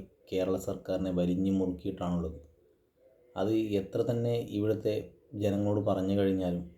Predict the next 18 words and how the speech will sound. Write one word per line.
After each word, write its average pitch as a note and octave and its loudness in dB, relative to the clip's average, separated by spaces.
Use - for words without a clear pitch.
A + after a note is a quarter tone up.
ഇവിടുത്തെ F#2+ -2
പ്രതിപക്ഷം F#2+ -2
കേന്ദ്ര G2 0
സർക്കാർ G2+ 0
നയം F#2 0
പിന്തുടരുന്നതുമായി G2+ 2
ബന്ധപ്പെട്ടുകൊണ്ട് F#2 0
തന്നെയാണ് F2+ 2
പ്രവർത്തിക്കുന്നത് F2+ 0
നമുക്ക് F2 0
മനസ്സിലാക്കാൻ F2 0
വേണ്ടി F2 -2
പറ്റും. - -12
ജനങ്ങളെ A2 0
കാര്യങ്ങൾ G#2+ 0
പറഞ്ഞ് G#2 0
മനസ്സിലാക്കാൻ G2 -2
ശ്രമിക്കുമ്പോഴും F#2+ 0